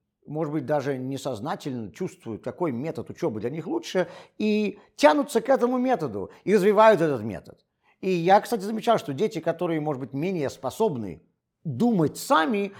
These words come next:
они чаще всего имеют более развитую способность просто слушать. И они просто слушают.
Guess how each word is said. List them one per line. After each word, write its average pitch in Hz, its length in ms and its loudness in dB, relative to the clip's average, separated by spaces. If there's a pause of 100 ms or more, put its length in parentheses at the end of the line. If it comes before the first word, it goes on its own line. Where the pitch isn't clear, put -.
(120)
они 208 560 -2 (320)
чаще 208 720 0
всего 208 380 0
имеют 180 400 -2
более 170 440 4
развитую 165 1000 -2 (220)
способность 185 800 0 (100)
просто 226 260 2
слушать. - 480 -6 (120)
И 160 100 -4
они 233 220 2
просто 302 320 6
слушают. 254 580 -4